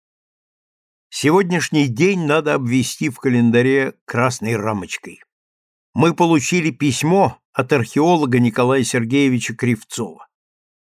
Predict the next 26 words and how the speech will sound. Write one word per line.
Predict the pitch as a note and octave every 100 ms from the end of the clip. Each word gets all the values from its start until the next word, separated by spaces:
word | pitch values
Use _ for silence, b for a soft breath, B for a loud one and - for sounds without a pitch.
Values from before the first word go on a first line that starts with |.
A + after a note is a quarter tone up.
| _ _
Он | - F#3+
извиняется | F#3+ D3+ F3 E3+ E3 C3+ - A#2+
за | A2+ B2
долгое | A#2 B2 G#2 G#2+
молчание | G2 A2+ - G#3 A3 G#3
и | D#3
сообщает, | - A2 - - G3 F#3
что, | - C#3+ C3
по | - C#3
отзыву | C3+ A#2 F2 G2 F#2
учёных, | G2 - G3 A#3 G#3+ - _ _ _ _ -
наша | E3 G#3 -
находка | D#3+ C3 - G3+ - F#3+
имеет | D#3 E3+ F#3
громадную | B2 D3 C#3 C3+ F3 D3+ D3+ C#3+
научную | C3 A#2 C3 G3+ - A#3 A#3 A3+
и | -
материальную | C3+ C3+ B2 A#2 A2+ C3+ D3 C3+ B2+ A2
ценность. | - G#2 F2 E2 - - - _ _ _ _ _ _ _ _ _ C3+
И |
ещё | D3+ A#2+ - F#3 A3
Николай | E3 A#2+ B2+ E3
Сергеевич | D3 C#3+ A#2 C#3+ F#3+ -
послал | - A#2 - C3 D#3+
нам | A#2 C#3
посылку. | D3 G#2+ - - - - -